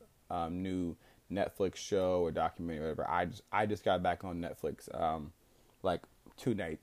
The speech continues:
two days ago, so I haven't even, I have so much stuff I have to watch,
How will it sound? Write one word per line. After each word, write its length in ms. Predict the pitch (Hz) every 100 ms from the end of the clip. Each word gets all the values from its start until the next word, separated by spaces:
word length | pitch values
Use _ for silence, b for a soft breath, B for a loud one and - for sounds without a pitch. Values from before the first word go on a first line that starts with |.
| -
two 220 | - 101
days 220 | 87 82
ago, 180 | 85 73
so 100 | -
I 80 | 90
haven't 140 | 87
even, 160 | 87 82 -
I 140 | 87 95
have 120 | 90
so 260 | - - 107
much 260 | 95 90
stuff 200 | - 87
I 60 | 85
have 120 | 71
to 60 | 85
watch, 300 | 78 71